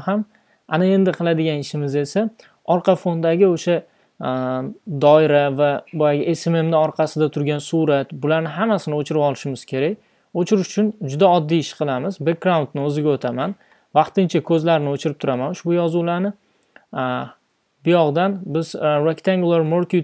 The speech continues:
tool'ni tanlaymiz. A, kerakli hududni belgilaymiz, albatta, oddiygina va belgilangan hududni xuddi shuni oq rang bilan, mana,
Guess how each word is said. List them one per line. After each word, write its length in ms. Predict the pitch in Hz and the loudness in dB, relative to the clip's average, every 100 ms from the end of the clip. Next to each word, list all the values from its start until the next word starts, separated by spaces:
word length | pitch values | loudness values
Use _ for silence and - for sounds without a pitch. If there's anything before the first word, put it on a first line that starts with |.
| - | 0
tool'ni 260 | 160 139 127 | -2 -2 -4
tanlaymiz. 580 | 143 135 123 131 196 - _ _ _ _ _ | -2 -2 -2 -4 -8 -12 _ _ _ _ _
A, 200 | 131 127 131 | -6 -6 -2
kerakli 320 | 160 180 175 151 | 2 4 2 0
hududni 380 | - 165 180 151 123 | -2 -2 -2 -2 0
belgilaymiz, 720 | 135 160 175 170 123 127 165 165 | 2 2 2 2 -2 -4 -2 -2
albatta, 400 | 156 160 - 180 175 | -2 -4 -4 -4 -2
oddiygina 480 | 156 170 160 180 214 _ _ _ _ _ | -2 -2 0 -2 -4 _ _ _ _ _
va 260 | 127 139 185 202 _ _ _ _ _ _ _ _ _ _ _ - _ _ 190 | -4 -2 -2 -4 _ _ _ _ _ _ _ _ _ _ _ -20 _ _ -6
belgilangan 640 | 139 160 165 170 165 151 - | -2 2 2 2 0 -4 -4
hududni 580 | 156 151 - _ 165 196 208 _ - | -2 -2 -4 _ 2 2 0 _ -6
xuddi 180 | 170 165 - | -2 -2 -2
shuni 160 | 165 170 185 | -4 0 0
oq 80 | 185 170 | 0 2
rang 240 | 175 170 151 | 0 0 0
bilan, 340 | 135 135 190 175 | 0 0 -2 -4
mana, 220 | 135 | -4